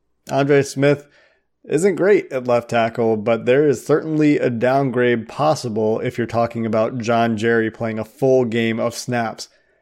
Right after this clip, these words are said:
at left tackle. As we shift our focus to Arizona Cardinals week, we look across the line at what pass rushers Arizona's bringing to the table, and we'll see familiar face Terrell Suggs, who's off to a strong start to the season with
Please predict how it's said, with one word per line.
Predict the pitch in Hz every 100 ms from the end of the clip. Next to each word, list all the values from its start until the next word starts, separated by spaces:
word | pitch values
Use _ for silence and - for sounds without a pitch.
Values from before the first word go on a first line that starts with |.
| _ _
at | 123 110
left | 117 -
tackle. | 120 107 117 85 - _ _ _ _ _ _ _ _
As | 113 110
we | 113
shift | - 127 -
our | 120
focus | 113 135 139 123 -
to | 123 123
Arizona | 120 113 117 113 113
Cardinals | 120 113 113 110 104
week, | 110 113 113 - _ _ _ _ _
we | 120 143
look | 170 180
across | 170 175 180 -
the | 151
line | 151 175 123
at | 113
what | 110 135 -
pass | 123 151 143
rushers | 120 110 110 107
Arizona's | 117 110 117 113 101
bringing | 117 123 117
to | 113
the | 107
table, | 104 123 131 113 107 104 _ _ _ _ _
and | 110
we'll | 113
see | 110 123
familiar | 117 117 117 120 120
face | 113 120 135 -
Terrell | 110 117 117
Suggs, | - 117 131 127
who's | 110 107
off | 120 120 120
to | - 117
a | 113
strong | - 123 123 131 131
start | - 120 117
to | 113
the |
season | 107 117 113 120 135 139
with | 113 104 -